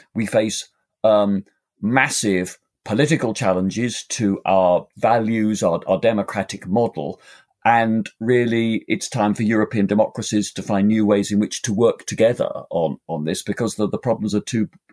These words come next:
big for Britain or France or Germany, of any of us, to do on their own. And the E U, without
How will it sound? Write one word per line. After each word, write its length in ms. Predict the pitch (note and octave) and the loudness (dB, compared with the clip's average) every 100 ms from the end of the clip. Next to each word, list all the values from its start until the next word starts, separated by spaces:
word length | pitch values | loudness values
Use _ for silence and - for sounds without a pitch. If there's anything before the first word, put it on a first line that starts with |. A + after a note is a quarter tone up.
| - | -2
big 260 | A2 A2 | 0 0
for 260 | - G2+ G2 - - - - | 0 2 2 0 -16 -20 -4
Britain 260 | G2+ - | -2 0
or 60 | F#2+ | 0
France 400 | - G2+ G#2 - | 2 0 0 -2
or 100 | F#2 | -4
Germany, 360 | - G#2+ G#2+ F#2+ | 0 2 2 2
of 80 | |
any 160 | G2+ G2+ | 2 2
of 80 | F#2+ | 0
us, 160 | G2 | -2
to 120 | - F2 | -4 -2
do 280 | G#2 G2+ - _ _ - | 0 0 -2 _ _ -2
on 200 | A2 G#2 | 2 4
their 180 | F#2 G#2 | 4 4
own. 360 | G#2 F2 F#2+ - | 2 2 -2 -2
And 360 | A2 A2+ A2+ - - - _ _ _ - | 0 2 0 -4 -12 -20 _ _ _ -4
the 160 | B2 - | -4 2
E 120 | D#3 | 2
U, 680 | D3 C3+ C3+ E3 F#2 F#2+ - _ _ | 4 4 6 4 2 -2 -4 _ _
without 600 | - G2 A#2 A#2 A2+ F#2+ | -6 -2 0 2 2 2